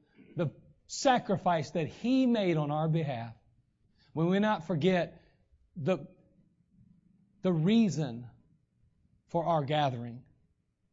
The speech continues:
And may we as a nation not allow anyone or anything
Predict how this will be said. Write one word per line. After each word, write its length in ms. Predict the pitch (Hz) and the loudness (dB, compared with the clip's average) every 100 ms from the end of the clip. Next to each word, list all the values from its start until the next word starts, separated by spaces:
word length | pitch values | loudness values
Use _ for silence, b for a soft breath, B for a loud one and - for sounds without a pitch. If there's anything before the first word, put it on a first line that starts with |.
| _ _ _ _ _ _ _ _ _ _ _ _ - | _ _ _ _ _ _ _ _ _ _ _ _ -12
And 140 | 139 | -4
may 140 | 160 170 | -2 0
we 220 | 160 220 | 0 0
as 120 | 180 | 0
a 60 | 160 | 0
nation 600 | 156 160 156 - 117 123 _ _ _ - | 0 0 -6 -10 -16 -18 _ _ _ -8
not 220 | 139 147 | -4 -2
allow 540 | 156 151 143 127 120 107 _ _ _ - | -2 -2 -2 -6 -8 -14 _ _ _ -8
anyone 500 | 156 180 185 185 165 | -2 -2 -2 -2 -4
or 140 | 135 | -6
anything 580 | 131 143 135 123 117 | -6 -8 -10 -12 -12